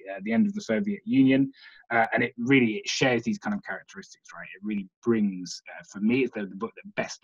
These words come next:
brings the experiences of the, the Spanish Civil War and the Spanish society in that time, uh, to life. So if you're interested in Spain, uh,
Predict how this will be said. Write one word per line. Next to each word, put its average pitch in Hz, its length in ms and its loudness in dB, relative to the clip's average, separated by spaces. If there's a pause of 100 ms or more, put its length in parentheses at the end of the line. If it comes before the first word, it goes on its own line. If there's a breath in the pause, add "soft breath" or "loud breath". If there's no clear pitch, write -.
(140)
brings 120 400 6
the 98 80 -10
experiences 90 800 -10
of 82 80 -20
the, 82 140 -16 (140)
the - 80 -20
Spanish 98 420 -12
Civil 85 300 -16
War 82 320 -12
and 240 80 -14
the - 60 -16
Spanish 92 460 -10
society 82 400 -12
in 80 80 -10
that 76 160 -16 (100)
time, 76 320 -18
uh, 76 300 -20 (260)
to - 120 -16
life. 76 200 -8
So 71 200 -16 (560 loud breath)
if - 140 -14
you're 113 100 2
interested 113 440 0
in 101 80 -2
Spain, 95 440 -8 (140)
uh, 87 260 -12